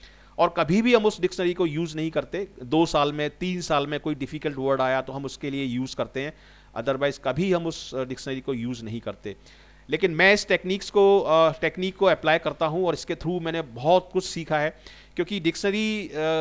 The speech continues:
में जो वर्ड दिए रहते हैं, वहाँ से आप उस वर्ड की डेप्थ में जा सकते हैं। ठीक है, उसके, उसके जितने भी डेरिवेटिव्स हैं, वो सारे आप सीख सकते हैं। ये वर्ड नाउन है, प्रोनाउन है, एडजेक्टिव है, वो आप सीख सकते हैं।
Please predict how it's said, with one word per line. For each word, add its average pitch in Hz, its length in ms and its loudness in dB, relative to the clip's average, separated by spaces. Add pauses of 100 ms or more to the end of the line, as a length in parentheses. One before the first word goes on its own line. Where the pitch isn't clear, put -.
में 175 140 -4
जो 185 100 0
वर्ड 156 240 2
दिए 160 200 -2
रहते 143 280 -2
हैं, 131 180 -10 (960)
वहाँ 120 420 2
से 202 180 2
आप 196 220 4
उस 190 140 -2
वर्ड 151 320 2
की 208 160 -6
डेप्थ 147 400 -2
में 160 160 -4
जा 123 100 -2
सकते - 340 -10
हैं। 95 260 -14 (640)
ठीक 196 140 0
है, 170 140 6
उसके, 143 260 0
उसके 185 240 2
जितने 165 240 0
भी 190 120 -2
डेरिवेटिव्स 165 760 0
हैं, 117 280 -6
वो 151 140 -6
सारे 160 320 2
आप 170 100 2
सीख 170 240 -8
सकते - 300 -8
हैं। 160 140 -4
ये 147 160 -2
वर्ड 156 300 2
नाउन 135 360 2
है, 156 180 -2
प्रोनाउन 139 480 -2
है, 151 140 -2
एडजेक्टिव 135 460 -4
है, 151 60 0
वो 143 140 -2
आप 147 140 2
सीख 160 180 -8
सकते - 300 -8
हैं। 143 180 -8